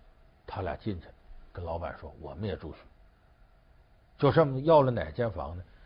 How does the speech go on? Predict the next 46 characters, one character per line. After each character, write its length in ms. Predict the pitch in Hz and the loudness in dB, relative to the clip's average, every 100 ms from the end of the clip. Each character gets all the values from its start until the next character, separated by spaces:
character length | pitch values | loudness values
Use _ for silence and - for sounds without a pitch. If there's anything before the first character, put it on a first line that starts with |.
| - - - | -20 -20 -4
就 180 | 170 131 | 2 2
是 120 | 123 - | 0 0
赶 180 | 80 92 | 0 0
尸 180 | - 185 | 0 0
人 240 | 123 131 - | 2 0 -4
住 200 | 220 156 | -2 0
那 140 | 104 | 0
个 160 | 90 87 - - - | -4 -10 -16 -20 -2
对 120 | 175 | 0
面 100 | 143 185 | 2 0
的 140 | 101 | -2
屋， 140 | 76 71 - - - - | -6 -14 -18 -20 -20 -18
要 200 | - 85 | -8 -6
了 40 | 69 | -6
这 80 | 73 | -10
屋。 80 | - - - - - - - - - - - _ - _ - - - | -12 -20 -20 -20 -20 -20 -20 -20 -20 -20 -20 _ -20 _ -20 -20 10
晚 180 | 156 208 | 12 12
上 100 | 294 | 12
躺 360 | - 95 67 | 10 2 2
下 100 | 85 | 2
来， 160 | 156 202 - - - - | 2 0 -6 -20 -20 -20
他 60 | - - | -20 -20
就 20 | - | -20
听 300 | - 120 123 - - - _ | -8 -8 -8 -12 -20 -20 _
对 140 | 101 | -2
面 160 | 98 107 - - - - | -2 -4 -10 -20 -20 -6
没 260 | 123 208 | 0 2
动 240 | 240 285 214 | 2 0 0
静 180 | 151 | -4
啊， 80 | 139 131 - | -6 -10 2
有 140 | 156 | 8
时 100 | 233 | 10
候 60 | 277 | 10
有 160 | 151 | 6
动 220 | 120 233 | 4 0
静 120 | 190 180 | 2 0
就 140 | 202 | 0
正 260 | - 247 156 | 2 0 2
常 260 | - 123 | -4 0
的， 140 | 170 - - - | 0 0 -10 -10
你 100 | 87 | -10
听 240 | - 131 | -4 -2
着 80 | 139 | 0
吃 220 | - 139 | 2 2
饭 260 | 151 190 143 | 6 6 6
呢， 160 | 120 | 0